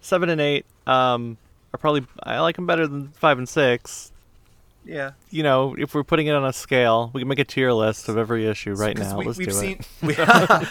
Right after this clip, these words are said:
Speaker 2: <laughs> we've seen Sonic and Shadow fight over misunderstandings before.
Speaker 1: Mm-hmm.
Speaker 2: You know, it's, it's whatever. It's not, I wouldn't say it's played out yet, but it's not something we haven't seen before.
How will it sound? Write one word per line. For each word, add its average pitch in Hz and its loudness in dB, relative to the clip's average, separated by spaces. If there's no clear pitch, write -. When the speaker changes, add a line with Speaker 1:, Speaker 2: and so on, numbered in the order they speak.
Speaker 2:
<laughs> - -
we've 175 -4
seen 190 0
Sonic 156 -2
and 147 -8
Shadow 127 -2
fight 110 -6
over 113 -8
misunderstandings 104 -10
before. - -12
Speaker 1:
Mm-hmm. - -12
Speaker 2:
You 92 -14
know, 85 -16
it's, - -12
it's 113 -18
whatever. 90 -10
It's 120 -10
not, 139 -6
I 135 0
wouldn't 147 -2
say 139 -2
it's 117 -8
played 127 0
out 113 -2
yet, 117 -6
but 110 -6
it's - -10
not 107 -6
something 104 -10
we 98 -10
haven't 101 -8
seen 104 -10
before. 90 -14